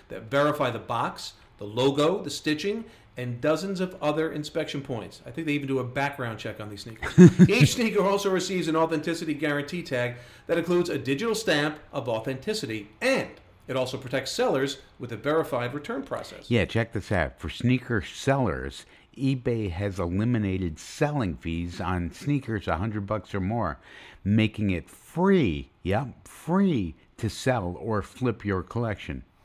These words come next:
Speaker 1: So go to ebay dot com slash sneakers. That's ebay dot com slash sneakers today. eBay, the world's best destination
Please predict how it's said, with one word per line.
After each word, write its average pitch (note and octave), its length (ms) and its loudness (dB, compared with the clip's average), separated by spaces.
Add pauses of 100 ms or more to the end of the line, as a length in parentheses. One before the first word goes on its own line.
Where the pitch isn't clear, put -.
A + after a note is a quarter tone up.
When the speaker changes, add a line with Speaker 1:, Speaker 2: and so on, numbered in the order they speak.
(200)
Speaker 1:
So B2+ 200 -2
go C#3+ 240 2
to C#3+ 120 0
ebay A3+ 580 0
dot D3+ 340 0
com F3 360 -2
slash F3 600 -2
sneakers. D3 600 -4 (220)
That's A#2 240 -8 (120)
ebay G#3+ 500 0 (140)
dot C#3 280 0
com C#3 500 -4
slash C#3 600 -4
sneakers D#3+ 320 -6
today. C3+ 380 0 (280)
eBay, A3+ 420 4 (280)
the B2+ 80 -8
world's C#3+ 260 2
best F3+ 380 -2
destination F3 680 0